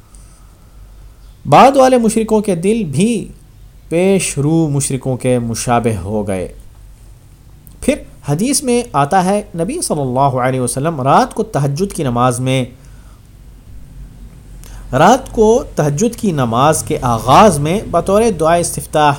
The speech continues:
یہ پڑھا کرتے تھے، اللہم رب جبرائیل، جبرائیل و میکائیل، اللہم رب جبریل و میکائیل و اسرافیل، فاطر السماوات والارض،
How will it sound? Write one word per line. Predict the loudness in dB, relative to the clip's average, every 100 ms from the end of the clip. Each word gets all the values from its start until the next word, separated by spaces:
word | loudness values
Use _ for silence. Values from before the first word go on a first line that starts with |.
| -2
یہ | -6 -4
پڑھا | -4 0 0
کرتے | -2 -6 -8
تھے، | -8 -14 -16 -20 -20 -20 -20 -20 -10 -4
اللہم | 0 0 0 -2 -2
رب | -2 0 -2
جبرائیل، | 0 0 0 -2 -6 -6
جبرائیل | -6 -2 0 -2 -2 -4
و | -2 -2
میکائیل، | -4 -6 -4 -4 -2 -2 -4 -8 -20 -20 -20 -20 -20 -18 -8
اللہم | -4 0 0 0 -2
رب | -2 -2 -2
جبریل | -4 -4 -2 -2 -2
و | -2
میکائیل | -4 -6 -4 -4 -4 -4
و | -4
اسرافیل، | -4 -4 -4 -2 -4 -4 -8 -18 -20 -14 -4
فاطر | -2 -2 -4
السماوات | -4 -6 -4 -2 0 0 -2
والارض، | -2 -2 -2